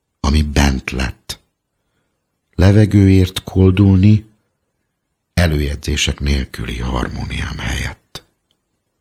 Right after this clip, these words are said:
Bent még álmodnom sem kellett. Belül volt rajtam az ég. Kaptam cserébe szavakat, hogy elmondhassam, milyen rettenetes a különbség.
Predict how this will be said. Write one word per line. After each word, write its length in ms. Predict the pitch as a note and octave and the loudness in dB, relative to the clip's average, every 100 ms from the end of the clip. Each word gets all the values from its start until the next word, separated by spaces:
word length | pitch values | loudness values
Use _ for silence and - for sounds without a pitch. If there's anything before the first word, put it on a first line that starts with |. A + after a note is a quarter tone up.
| _ _ _ _ _ _ _ _ - | _ _ _ _ _ _ _ _ -2
Bent 400 | F2 F#2+ E2+ - | 2 2 0 -2
még 260 | E2+ E2 | 0 0
álmodnom 520 | - D#2 C#2+ C2 C#2 | -2 -2 -2 -4 -6
sem 200 | B1+ - B1+ | -8 -10 -10
kellett. 540 | - B1+ B1 B1 - - _ _ _ _ _ _ _ _ _ | -8 -8 -8 -12 -18 -20 _ _ _ _ _ _ _ _ _
Belül 460 | - E2 E2+ C#2 C2+ | -2 2 2 0 -8
volt 240 | C#2 C2+ | -10 -10
rajtam 360 | C#2+ C#2 - C2+ | -6 -6 -4 -4
az 160 | C2 - | -4 -6
ég. 460 | C#2 C2 A#1+ C#2+ - _ _ _ _ _ _ _ _ _ _ _ _ _ _ _ _ _ | -4 -4 -4 -12 -16 _ _ _ _ _ _ _ _ _ _ _ _ _ _ _ _ _
Kaptam 480 | - A2 - E2 D#2 | -2 -2 -2 -4 -2
cserébe 420 | - D2+ C#2+ C#2 | -2 -2 -4 -6
szavakat, 720 | C#2 - C#2 C#2+ - - - - _ _ _ _ _ _ _ _ _ | -4 -4 -4 -6 -8 -10 -12 -18 _ _ _ _ _ _ _ _ _
hogy 220 | - - - | -10 -10 -8
elmondhassam, 1000 | - F#2 D2+ C#2+ - - - - - - - _ _ _ _ _ _ _ _ _ _ _ | -4 -2 -2 -6 -10 -10 -8 -6 -8 -12 -18 _ _ _ _ _ _ _ _ _ _ _
milyen 340 | - C2+ B1+ A#1 | -4 0 0 -2
rettenetes 720 | B1+ - _ - - - - | -4 -8 _ -8 -8 -6 -6
a 40 | - | -6
különbség. 720 | - F#2 - - - - | -10 -12 -6 -6 -6 -12